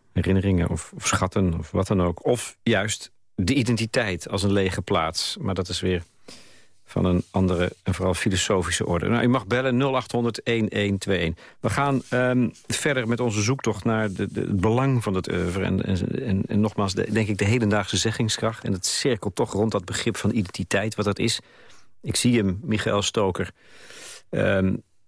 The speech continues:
als iemand die eigenlijk bijna voor, voor zijn tijd... dat begrip identiteit al begon te, ja,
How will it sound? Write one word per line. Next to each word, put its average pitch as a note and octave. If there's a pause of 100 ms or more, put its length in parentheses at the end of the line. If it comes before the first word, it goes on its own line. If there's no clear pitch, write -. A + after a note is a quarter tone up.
(420)
als G#2
iemand G#2+
die A2
eigenlijk A2+
bijna A2
voor, -
voor C#3
zijn A2
tijd... A#2+ (500)
dat G#2
begrip A2
identiteit G#2+
al G2+
begon G2+
te, - (500)
ja, A2